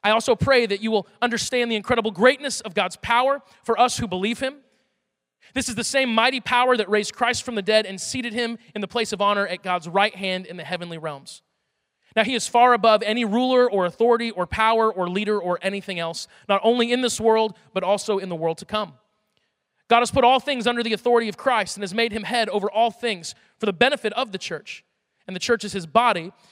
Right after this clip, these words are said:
It is made full and complete by Christ, who fills all things everywhere with himself." And as we read this description of Paul's prayers, we find five essential concepts, five essential experiences that Paul prays we would get.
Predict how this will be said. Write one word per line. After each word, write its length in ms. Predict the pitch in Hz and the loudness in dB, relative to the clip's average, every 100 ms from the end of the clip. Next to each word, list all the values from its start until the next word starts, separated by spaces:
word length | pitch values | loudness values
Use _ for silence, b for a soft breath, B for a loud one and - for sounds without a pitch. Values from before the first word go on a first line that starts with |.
| b | b
It 100 | 202 | -6
is 100 | 190 | -4
made 160 | 190 175 | -6 -6
full 280 | - 220 | -2 -2
and 100 | 208 190 | -2 -10
complete 380 | 190 - 196 | -12 -10 -10
by 120 | 170 156 | -8 -8
Christ, 520 | - 202 226 - - _ _ | -2 -2 -2 -10 -16 _ _
who 120 | 202 | -10
fills 280 | - 202 170 | -4 -4 -4
all 260 | - 196 214 | 0 2 2
things 380 | - 196 190 160 | 0 -8 -8 -10
everywhere 440 | 180 180 185 170 160 | -8 -6 -4 -2 -4
with 160 | 151 | -8
himself." 460 | 156 147 139 113 _ _ _ _ _ _ _ _ _ _ - _ _ _ _ _ _ _ _ | -16 -14 -14 -14 _ _ _ _ _ _ _ _ _ _ -20 _ _ _ _ _ _ _ _
And 60 | 190 | -6
as 80 | 180 | -2
we 80 | |
read 220 | 202 240 214 | 0 0 2
this 360 | 208 - - - _ | 0 -2 -10 -12 _
description 440 | 175 - 233 - | -8 -6 -6 -6
of 60 | 196 | -6
Paul's 240 | 202 185 | -4 -4
prayers, 300 | - 262 220 | -2 -2 -2
we 80 | 175 | -4
find 260 | 185 196 180 | -8 -8 -8
five 420 | - 208 226 220 | -4 0 0 -2
essential 480 | 196 - 208 202 185 | -8 -8 -6 -6 -10
concepts, 680 | - 202 208 - 220 202 - | -10 -8 -8 -6 -4 -4 -4
five 280 | - 208 202 | -4 -2 -2
essential 380 | 185 202 - 185 | -6 -10 -12 -14
experiences 720 | - - 202 196 180 190 147 | -14 -10 -8 -8 -10 -14 -12
that 160 | - | -14
Paul 400 | - 190 190 180 _ _ | -4 0 0 -2 _ _
prays 400 | 208 185 165 143 | -4 -4 -4 -10
we 180 | 170 | -10
would 180 | 170 147 | -10 -12
get. 220 | 135 113 | -16 -16